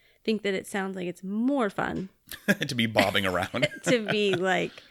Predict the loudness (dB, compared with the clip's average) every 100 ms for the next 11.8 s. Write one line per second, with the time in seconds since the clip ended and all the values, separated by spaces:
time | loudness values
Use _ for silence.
0 | -20 0 0 2 0 2 2 4 6 6
1 | 6 4 4 2 2 -4 -12 -10 -10 -10
2 | -10 -4 -4 -4 -10 _ _ _ _ _
3 | -4 0 2 4 4 2 0 0 0 0
4 | -4 -4 -10 2 4 6 4 4 2 2
5 | 6 6 6 4 2 4 4 2 -4 -6
6 | -2 -4 -4 -10 -10 -12 -6 0 2 2
7 | 0 0 0 -2 -2 -6 -6 -6 -8 -12
8 | -14 -8 -6 0 4 4 4 -2 -6 -10
9 | -18 _ _ _ 0 2 2 0 0 0
10 | 2 2 0 -2 -4 0 -2 2 2 0
11 | -4 -10 -6 -4 0 0 0